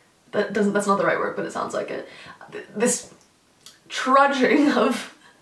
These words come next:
of labor. No, I don't, I don't think anyone, I could never. So here's what I've reconciled with, and here's what I've kind of rebuilt and reformed for myself as an artist recently,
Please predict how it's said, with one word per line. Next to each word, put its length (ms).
of 220
labor. 560
No, 300
I 80
don't, 260
I 60
don't 180
think 160
anyone, 300
I 140
could 160
never. 600
So 240
here's 260
what 120
I've 140
reconciled 640
with, 200
and 100
here's 180
what 120
I've 100
kind 200
of 180
rebuilt 400
and 100
reformed 460
for 100
myself 400
as 80
an 80
artist 340
recently, 460